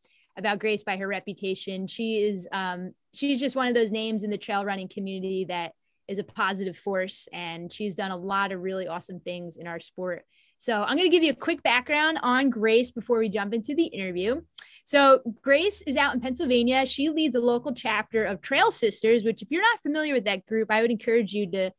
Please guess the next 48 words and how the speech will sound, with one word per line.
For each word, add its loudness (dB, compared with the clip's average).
get 6
online. 4
You 2
can, -4
I -6
think -6
their 4
website 0
is -4
just -10
trail -2
sisters -8
dot -4
com. -2
If -8
not, 0
just -2
Google 2
them. 2
And, -2
um, -4
they 4
do 2
a 2
fantastic -2
job 2
of -8
getting -2
more -4
women -4
out, -4
um, -2
onto -4
the -6
trails. -2
And -4
there's -4
local 0
chapters -2
all 0
around -4
the -6
country. -6
Uh, 0
they 0
also 0
do -2
some -8